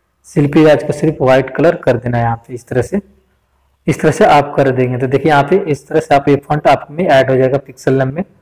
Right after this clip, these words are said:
और यहाँ से आप जब भी अपना नाम लिखना चाहते हैं तो यहाँ पे इस तरह से लिख सकते हैं। उसके बाद से आप यहाँ पे मैं जो लोगो है channel का ये हटा सकते हैं, नाम हटा सकते हैं, आप सब हटा सकते हैं यहाँ पे। और अपना जो लोगो रहेगा, अपना चैनल का नाम रहेगा, आप इसको लगा के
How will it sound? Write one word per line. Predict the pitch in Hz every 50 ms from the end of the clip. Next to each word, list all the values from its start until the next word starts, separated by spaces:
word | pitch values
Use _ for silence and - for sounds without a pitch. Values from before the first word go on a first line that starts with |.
| _ _ _ _ _ _ _ _ _ _ _
और | - 135
यहाँ | 139 135 139 139
से | 135 - 165
आप | 143 139 - - 196 180
जब | 151 151 143 127
भी | 127 156 160
अपना | 147 - - 147
नाम | 143 139 139 139 135
लिखना | 127 131 147 139
चाहते | 139 143 131 127
हैं | - -
तो | - 139
यहाँ | 131 123
पे | 123 - 143
इस | 135 - -
तरह | 131 120
से | - - 175
लिख | 139 131 127 -
सकते | - - 127 - _ _ 123
हैं। | 120 117 113 - _ _ _ _ _ - - _ _ _ _ _ _ _
उसके | 147 139 - -
बाद | 156 170 165 139
से | 156 156
आप | 151 147 - 170
यहाँ | 156 143 135 135
पे | - - 165 151 143 147 - - 151
मैं | 139 139 143 147 147 147 - - 135
जो | - 139 139
लोगो | 139 143 143 147 151
है | 143 143
channel | - - 143 135 139 135
का | 143
ये | 135 135 123
हटा | 131 127 - 139
सकते | 131 - - 139 - _ 151
हैं, | 143 147 156 - _ _ _
नाम | 139 131 135 131 127
हटा | 127 123 - 139 127
सकते | - 151 127 - _ 139
हैं, | 143 156 170 - _ _ _ _ _ _ _ _ _ _ _ _ _ _
आप | - 143 139 143
सब | - - 151 131 139
हटा | 139 - 139 135
सकते | 127 147 131 - -
हैं | 139 131
यहाँ | 131 131
पे। | 131 175 160
और | 147 139 135
अपना | 127 - - 135 135
जो | 123 139 135 131
लोगो | 131 135 131 135 143
रहेगा, | 135 131 131 131 131
अपना | 127 - - 127 120
चैनल | - - 135 131
का | 127 - 131
नाम | 127 131 131 135 131
रहेगा, | 135 131 135 151
आप | 147 135 131 127 - _ -
इसको | 135 123 - - _ 170 175
लगा | 147 131 127 127 127 123
के | - 170 196